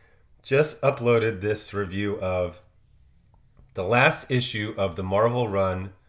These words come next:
of G I Joe, and, um, <sighs> tread carefully. That's all I'm saying. Tread lightly, because I have read that issue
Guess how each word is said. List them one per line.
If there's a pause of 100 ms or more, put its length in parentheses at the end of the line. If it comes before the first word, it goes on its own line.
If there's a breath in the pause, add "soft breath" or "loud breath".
(240)
of
G
I
Joe,
and,
um, (1800 loud breath)
<sighs>
tread
carefully.
That's
all
I'm
saying.
Tread
lightly,
because (2000 soft breath)
I
have
read
that
issue